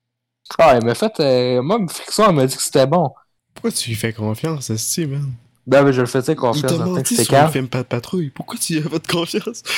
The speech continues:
Speaker 2: Il dit que c'était pas bon.
Speaker 1: Alors ça, c'est un film de super-héros.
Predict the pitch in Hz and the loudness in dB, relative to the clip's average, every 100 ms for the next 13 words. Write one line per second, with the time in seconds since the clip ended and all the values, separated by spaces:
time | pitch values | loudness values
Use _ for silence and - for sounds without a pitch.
0 | - 131 202 220 208 220 - 170 185 151 | -8 4 6 6 4 0 0 -2 -4 -10
1 | _ _ _ _ _ - _ _ _ _ | _ _ _ _ _ -20 _ _ _ _
2 | - 320 - - - - _ - _ _ | 2 2 0 -12 -14 -14 _ -20 _ _
3 | _ _ - - 107 143 135 110 - 165 | _ _ -18 -2 4 6 6 4 2 2
4 | - - 117 117 - 117 113 110 92 - | 2 -2 -4 -6 -6 -6 -4 -6 -6 -4
5 | 110 101 90 92 92 | -2 0 0 0 -2